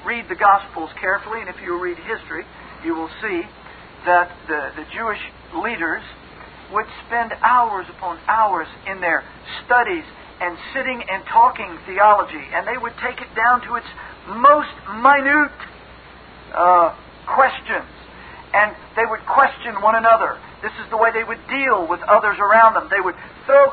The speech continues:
questions, they'd throw curveballs at them, they'd throw extremely difficult inquiries their way to see if they understood what they were really saying.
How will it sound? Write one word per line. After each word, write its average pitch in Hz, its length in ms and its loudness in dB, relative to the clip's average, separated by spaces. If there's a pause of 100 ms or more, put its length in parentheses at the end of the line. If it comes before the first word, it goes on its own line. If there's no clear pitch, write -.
questions, 233 420 -4
they'd 214 220 -8
throw 254 280 4 (220)
curveballs 208 760 4
at 160 200 -4
them, 139 160 -14
they'd 185 240 -8
throw 269 340 4 (320)
extremely 302 960 0 (480)
difficult - 640 2 (640)
inquiries 240 800 -2 (160)
their 220 240 4
way 220 340 2
to - 1400 -20
see 226 80 -6
if 196 140 -6
they 196 180 -2
understood 180 540 -6
what 156 100 -6
they 165 100 -8
were 139 140 -12
really 147 260 -4 (120)
saying. 190 340 -8